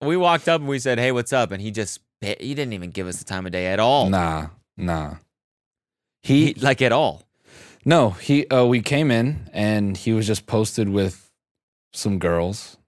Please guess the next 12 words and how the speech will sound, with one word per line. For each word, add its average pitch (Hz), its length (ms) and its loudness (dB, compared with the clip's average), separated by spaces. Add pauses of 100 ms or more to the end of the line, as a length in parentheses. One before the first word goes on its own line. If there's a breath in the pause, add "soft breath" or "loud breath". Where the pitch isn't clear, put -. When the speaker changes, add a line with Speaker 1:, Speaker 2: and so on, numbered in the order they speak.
(140)
Speaker 2:
And 90 180 -4
Speaker 1:
Yeah. 90 60 0
Speaker 2:
then, 87 240 -2
um, 82 440 -6
at 98 120 -2
some 123 240 2
point 107 460 0
he, 95 360 -2
like, 87 380 0
left 98 380 0
his 92 200 -4
fucking, 85 600 -4